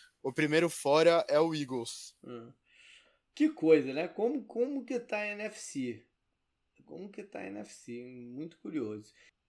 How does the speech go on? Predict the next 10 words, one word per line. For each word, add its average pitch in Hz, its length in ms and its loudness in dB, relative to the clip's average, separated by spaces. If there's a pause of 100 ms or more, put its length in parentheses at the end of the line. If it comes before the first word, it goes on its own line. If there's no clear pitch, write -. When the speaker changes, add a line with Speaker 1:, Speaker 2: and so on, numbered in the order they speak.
(580)
Speaker 1:
O 170 80 0
final 175 380 2
de 165 140 -4
Washington 185 500 2
é 185 40 2
só 196 180 0
jogo 214 160 0
dentro 220 180 -2
da 226 60 0
divisão. 208 400 0